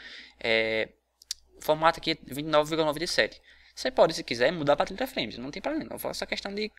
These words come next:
na hora que você terminar de renderizar, você vai vê o mesmo efeito praticamente. Só um só vai tá vinte e nove vírgula noventa e sete e outro vai tá trinta. Aí a diferença é pouca. Quando você upar pro YouTube vai ser a mesma, a mesma merda. É, em,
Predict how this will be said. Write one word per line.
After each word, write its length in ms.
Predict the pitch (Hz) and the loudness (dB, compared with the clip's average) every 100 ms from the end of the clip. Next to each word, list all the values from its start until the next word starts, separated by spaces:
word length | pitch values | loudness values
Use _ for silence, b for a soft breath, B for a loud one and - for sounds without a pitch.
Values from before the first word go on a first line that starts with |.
| - | -4
na 80 | |
hora 80 | 170 | -2
que 60 | 165 | -2
você 140 | 170 | -4
terminar 240 | - 160 160 | -2 -2 -2
de 60 | |
renderizar, 380 | 175 165 156 185 | -4 -2 2 2
você 180 | 247 233 | 0 -4
vai 300 | 233 285 349 _ _ _ - | -4 -4 -12 _ _ _ -10
vê 140 | 131 | -4
o 40 | 180 | 0
mesmo 200 | 262 349 | 0 0
efeito 240 | - 135 | -2 -2
praticamente. 420 | 117 - 110 104 | -4 -4 -4 -4
Só 120 | - 143 | -6 -6
um 160 | 202 | -6
só 120 | - | -4
vai 80 | 170 | -2
tá 100 | 123 | 0
vinte 160 | 113 - | -2 -2
e 40 | |
nove 120 | 117 | -2
vírgula 200 | 113 120 | 0 0
noventa 180 | 127 147 | 0 -2
e 40 | 185 | 0
sete 180 | 196 | 0
e 40 | 254 | -2
outro 100 | - | -2
vai 80 | 247 | -2
tá 80 | |
trinta. 300 | 294 131 - - _ | -2 -6 -12 -16 _
Aí 100 | - | -18
a 160 | 165 190 | -14 -12
diferença 300 | 180 185 - | -8 -8 -6
é 40 | |
pouca. 220 | 233 123 110 | -4 -4 -4
Quando 140 | 131 | -4
você 80 | 170 | -4
upar 220 | 170 165 | 2 0
pro 120 | - | 0
YouTube 200 | 156 151 | -4 -4
vai 80 | 151 | -6
ser 100 | 156 | -6
a 40 | 151 | -6
mesma, 260 | 170 165 | -4 -4
a 40 | 151 | -4
mesma 220 | 160 180 | -6 -4
merda. 280 | 110 - - _ B B B B B B B | -4 -6 -12 _ B B B B B B B
É, 320 | 123 123 123 123 | 2 4 4 2
em, 160 | 139 | -4